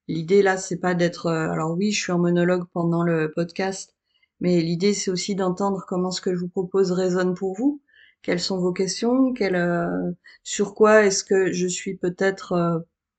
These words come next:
trop dans ma pratique et du coup vous manquez d'explications. Euh, donc voilà, j'ai, j'espère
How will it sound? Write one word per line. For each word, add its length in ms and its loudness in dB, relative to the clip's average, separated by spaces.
trop 220 8
dans 140 2
ma 160 2
pratique 600 -2
et 120 2
du 240 -6
coup 160 -4
vous 120 -2
manquez 360 0
d'explications. 880 -2
Euh, 280 -2
donc 220 -4
voilà, 280 -2
j'ai, 440 -4
j'espère 640 -6